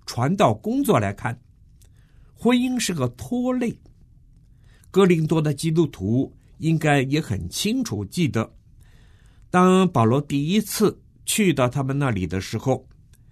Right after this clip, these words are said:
哥林多的犹太人对保罗所做的事。现在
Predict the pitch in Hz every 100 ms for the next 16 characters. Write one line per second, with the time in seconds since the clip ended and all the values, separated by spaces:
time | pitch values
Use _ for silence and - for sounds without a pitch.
0 | - - _ - 196 202 160 160 175 170
1 | 156 113 110 135 131 131 87 92 101 123
2 | - - - - - 180 160 131 120 104
3 | 90 85 90 143 160 - - - 143 90
4 | 92 165 - - - - _ - - -
5 | - - - - - - - - - -
6 | - 220 180 196 170 139 -